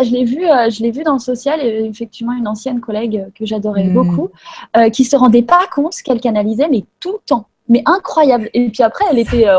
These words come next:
Speaker 2: en plus, par exemple, elle va me dire, euh, elle disait, euh, « Ah non, mais là, là, Gérard, il va pas bien. Là, Gérard, il va pas bien. » Elle va te dire pourquoi, alors qu'il y avait eu aucun fait. Et puis là, Gérard arrive, « Ça va pas. » Et là, tu dis, « Non, mais, non, mais
Speaker 1: Ah.
Speaker 2: rends-toi compte,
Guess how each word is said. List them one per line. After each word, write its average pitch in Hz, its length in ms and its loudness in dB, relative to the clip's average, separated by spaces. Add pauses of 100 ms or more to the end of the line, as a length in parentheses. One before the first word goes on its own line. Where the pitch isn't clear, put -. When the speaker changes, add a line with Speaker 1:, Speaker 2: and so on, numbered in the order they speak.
(120)
Speaker 2:
en 214 80 -6
plus, 330 200 -8 (340)
par 226 120 2
exemple, 277 320 0
elle 226 80 0
va 208 120 -2
me 220 60 -6
dire, 254 220 -4 (560)
euh, 233 240 0
elle 220 80 2
disait, 254 340 0
euh, « 226 220 -2 (640)
Ah 233 60 -2
non, 262 180 6
mais 240 80 2
là, 214 240 4
là, 247 140 4
Gérard, 240 260 0
il 240 60 -2
va 214 100 -6
pas 220 140 -6
bien. 202 240 -10
Là, 233 60 0
Gérard, 226 260 -4
il 220 40 -6
va 196 80 -4
pas 190 140 -4
bien. » 262 180 -4
Elle 262 60 -2
va 214 100 0
te 196 60 -6
dire 240 160 -4
pourquoi, 277 500 -2
alors 196 220 0
qu'il 233 120 -2
y - 20 0
avait 214 240 -4 (100)
eu 233 160 -2
aucun 277 260 0
fait. 262 300 0
Et 262 100 2
puis 247 120 -2
là, 277 140 4
Gérard 240 340 0
arrive, « 240 280 0 (160)
Ça 349 120 0
va 320 140 0
pas. » 349 260 -2
Et 196 40 -4
là, 190 120 -6
tu - 100 -20
dis, « - 140 -20
Non, 180 80 -12
mais, 175 180 -12 (600)
non, 208 80 2
mais 247 140 4
Speaker 1:
Ah. 190 100 -2
Speaker 2:
rends-toi 208 280 2
compte, 359 200 -4